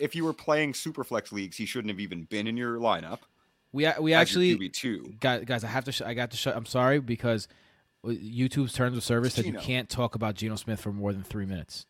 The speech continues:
Speaker 2: So we're gonna,
Speaker 1: All right,
Speaker 2: we're
Speaker 1: that's
Speaker 2: gonna
Speaker 1: fair.
Speaker 2: violate the, the terms of service if we don't move on. Um, let's get into, uh, the most interesting situation on this team, the running backs.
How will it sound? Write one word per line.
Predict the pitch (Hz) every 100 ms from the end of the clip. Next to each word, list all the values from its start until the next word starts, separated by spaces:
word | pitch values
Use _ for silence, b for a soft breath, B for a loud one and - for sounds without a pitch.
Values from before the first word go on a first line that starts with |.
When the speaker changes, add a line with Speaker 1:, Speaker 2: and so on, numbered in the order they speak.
| _
Speaker 2:
So | - 120 110
we're | 110
gonna, | 113
Speaker 1:
All | 113
right, |
Speaker 2:
we're | 98
Speaker 1:
that's | 113
Speaker 2:
gonna | 131
Speaker 1:
fair. | 127
Speaker 2:
violate | 123 135 143
the, | 139 127
the | 107
terms | 110 127 123 120
of | 113
service | 120 117 131
if | 110
we | 110
don't | 117
move | 113 110
on. | 113 127 b b b b
Um, | 147 170 165
let's | 185 175
get | 196 208 196
into, | 190 180 190 180
uh, | 160 143 135 -
the | 131 147 143
most | 160 156
interesting | 156 143 131 151 135
situation | 135 139 135 131
on | 127
this | 120
team, | - 143
the | 131
running | 131 156 131
backs. | 98 - -